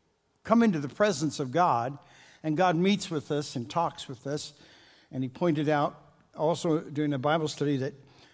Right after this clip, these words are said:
the tribes of Israel, as they were positioned around the tabernacle,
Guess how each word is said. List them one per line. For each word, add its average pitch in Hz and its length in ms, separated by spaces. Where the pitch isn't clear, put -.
the 156 100
tribes 175 440
of 151 120
Israel, 160 500
as 147 180
they 156 100
were 131 240
positioned 170 520
around 165 360
the 143 100
tabernacle, 170 680